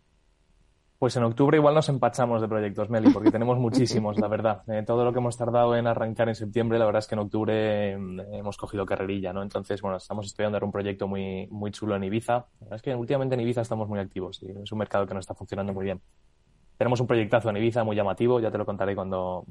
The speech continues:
Speaker 1: cuando lo saquemos. Esperamos poder anunciarlo, pues, si no esta semana, la siguiente. Eh, tenemos otra cosa que estamos viendo en Zaragoza también, un proyecto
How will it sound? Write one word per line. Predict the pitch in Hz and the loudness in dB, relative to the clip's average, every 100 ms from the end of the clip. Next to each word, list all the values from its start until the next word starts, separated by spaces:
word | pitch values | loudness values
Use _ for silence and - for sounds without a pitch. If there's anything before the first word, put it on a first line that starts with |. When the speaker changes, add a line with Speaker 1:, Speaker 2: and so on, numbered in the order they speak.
| 104 | -8
Speaker 1:
cuando | 107 101 98 | -6 -2 -2
lo | |
saquemos. | 95 98 110 131 127 | -2 -4 -2 -2 -4
Esperamos | 95 98 - | -4 -6 -6
poder | 98 95 | -6 -4
anunciarlo, | 92 92 98 98 95 92 92 90 90 | -6 -8 -6 -4 -2 -2 -4 -6 -10
pues, | - - | -16 -12
si | 98 | -8
no | 98 | -8
esta | 98 98 | -6 -8
semana, | 95 95 92 | -6 -6 -6
la | 90 | -8
siguiente. | 98 101 117 151 _ _ _ _ _ | -10 -8 -6 -8 _ _ _ _ _
Eh, | 107 101 101 | -6 -4 -2
tenemos | - 120 117 | 0 0 0
otra | 113 | 0
cosa | 113 117 | 0 -2
que | |
estamos | 104 110 104 | -2 -2 -2
viendo | 107 101 | -2 -4
en | |
Zaragoza | 101 95 98 101 - | -4 -2 0 -2 -2
también, | 104 123 135 | -4 -2 -2
un | 113 | 0
proyecto | 110 110 101 107 | 0 -2 0 -4